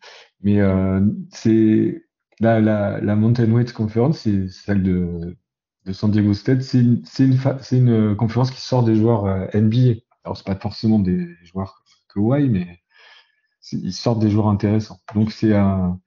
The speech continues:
c'est peut-être aussi ce qui l'a poussé à aller là-bas. Et...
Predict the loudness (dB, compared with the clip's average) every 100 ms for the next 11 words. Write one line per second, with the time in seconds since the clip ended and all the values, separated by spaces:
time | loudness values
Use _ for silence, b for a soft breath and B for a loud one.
0 | b b b b b -4 -2 0 0 0
1 | 0 -2 0 0 0 -6 -2 0 2 2
2 | 2 2 2 0 -4 -14 -10 -8 -10 -18